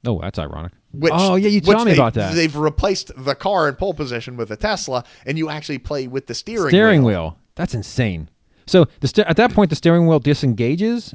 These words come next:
Speaker 1: and it's not moving your tires? Is that real? Or is that true?
Speaker 2: Yeah,
Speaker 1: Or
Speaker 2: it
Speaker 1: no?
Speaker 2: takes very light force. You don't actually turn the wheel. It's really light force. I
Speaker 1: Oh,
Speaker 2: haven't
Speaker 1: okay, you
Speaker 2: noticed
Speaker 1: don't,
Speaker 2: the wheel
Speaker 1: okay.
Speaker 2: turning, but it makes you use the brake pedal for the gas in the game
Speaker 1: Oh.
Speaker 2: because it doesn't want you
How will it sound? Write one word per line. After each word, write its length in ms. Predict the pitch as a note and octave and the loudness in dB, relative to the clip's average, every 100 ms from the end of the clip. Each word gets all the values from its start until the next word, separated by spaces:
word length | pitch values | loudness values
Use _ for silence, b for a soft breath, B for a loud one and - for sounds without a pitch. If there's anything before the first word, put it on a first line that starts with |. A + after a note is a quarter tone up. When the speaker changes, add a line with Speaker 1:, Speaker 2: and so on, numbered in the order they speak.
| _ - | _ -4
Speaker 1:
and 180 | C3 | -2
it's 280 | C3 B2 - - | -2 -6 -14 -2
not 240 | C3+ C3+ C#3 | 2 2 4
moving 300 | C3 C#3 B2+ | 6 6 4
your 240 | A2 G2 - A2+ | 2 0 -10 -16
tires? 520 | - A#2 C#3 F#3 G3+ _ | -8 -4 -2 -4 -6 _
Is 80 | A2+ | -2
that 140 | C3 B2 | -2 0
real? 280 | B2 A3+ - | -2 -2 -4
Or 60 | B2 | 2
is 40 | C#3 | 2
that 120 | D3 | 2
true? 120 | F3 | 2
Speaker 2:
Yeah, 40 | F#3+ | 2
Speaker 1:
Or 120 | - | 2
Speaker 2:
it 20 | - | 2
Speaker 1:
no? 40 | |
Speaker 2:
takes 260 | - C#4 D3+ | 2 0 -4
very 320 | D3+ D#3 D#3 | -2 0 -2
light 220 | A#2+ A#2 | -4 -8
force. 260 | C3 A#2+ C#3+ | -6 -6 -4
You 60 | |
don't 140 | C#3 A#2 | -8 -8
actually 200 | - G2+ | -12 -14
turn 220 | B2+ A#2 | -10 -8
the 40 | |
wheel. 120 | A2 A#2 | -6 -6
It's 120 | A#2 | -8
really 400 | A2 C#3+ D3 B2 | -8 -4 -2 -4
light 240 | G2+ G#2+ - | -6 -10 -8
force. 260 | A2+ G#2+ | -10 -6
I 40 | C#3 | 2
Speaker 1:
Oh, 40 | |
Speaker 2:
haven't 200 | E3 D3+ | 6 6
Speaker 1:
okay, 140 | C3 A#2+ | 6 4
you 100 | B2 | 4
Speaker 2:
noticed 120 | A2 | 2
Speaker 1:
don't, 100 | A2 | -2
Speaker 2:
the 60 | B2 | -4
wheel 100 | C3 | -4
Speaker 1:
okay. 80 | |
Speaker 2:
turning, 340 | D3+ C#3+ C#3 D3 b b b b b | -6 -8 -8 -14 b b b b b
but 160 | D#3 D3+ | -2 0
it 120 | C#3+ | -2
makes 220 | F3 - | -6 -4
you 80 | D#3+ | -6
use 280 | C#3 C#3 B2+ | -2 -4 -4
the 140 | B2 | -10
brake 280 | G#2 A#2 - | -6 -8 -6
pedal 340 | C3+ C3+ C#3 _ _ _ | -6 -6 -10 _ _ _
for 340 | - C3 B2 | -10 -4 -4
the 120 | A#2+ A#2 | -4 -6
gas 560 | A#2+ B2+ - - - C3 | -6 -8 -14 -16 -16 -14
in 140 | A#2 | -12
the 100 | A2+ | -8
game 340 | A#2 A#2 C#3 - _ _ _ - | -8 -8 -12 -16 _ _ _ -12
Speaker 1:
Oh. 300 | E2+ E2 D#2+ | -10 -8 -6
Speaker 2:
because 300 | B2 B2 B2+ | -4 -4 -4
it 120 | A2 | -6
doesn't 280 | A#2+ A2 G#2 | -6 -6 -10
want 220 | G#2 G2 | -12 -12
you 260 | G2 F#2+ | -14 -14